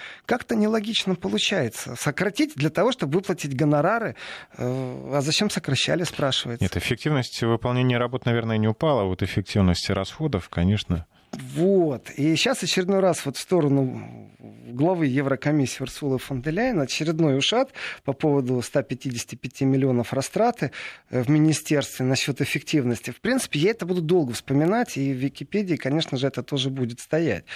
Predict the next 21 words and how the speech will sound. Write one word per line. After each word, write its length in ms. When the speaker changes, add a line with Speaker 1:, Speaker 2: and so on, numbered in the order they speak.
Speaker 1:
Эм, 920
ну, 320
тяжело, 440
согласитесь, 680
когда 300
человек 500
был, 320
э, 400
в 60
стране, 580
а 120
теперь 320
он 80
даже 240
не 80
в 60
своей 400
стране. 420
Как 260
ее 140
в-, 320